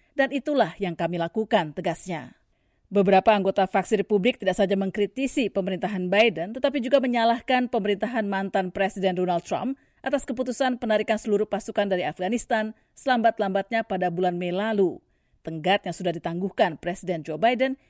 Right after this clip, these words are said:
hingga ke akhir Agustus nanti. Para pengecam mengatakan cara pemerintah saat ini menangani penarikan mundur pasukan itu merupakan pukulan berat bagi Amerika di panggung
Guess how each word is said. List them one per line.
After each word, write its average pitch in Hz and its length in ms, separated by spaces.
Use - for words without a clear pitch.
hingga 262 400
ke - 80
akhir 202 480
Agustus 185 480
nanti. 160 560
Para 170 240
pengecam 185 320
mengatakan 175 640
cara 185 240
pemerintah 185 480
saat - 240
ini 202 160
menangani 185 400
penarikan 180 480
mundur 208 400
pasukan 175 320
itu 185 320
merupakan 262 560
pukulan 226 480
berat 220 320
bagi 170 240
Amerika 226 400
di 214 160
panggung 220 720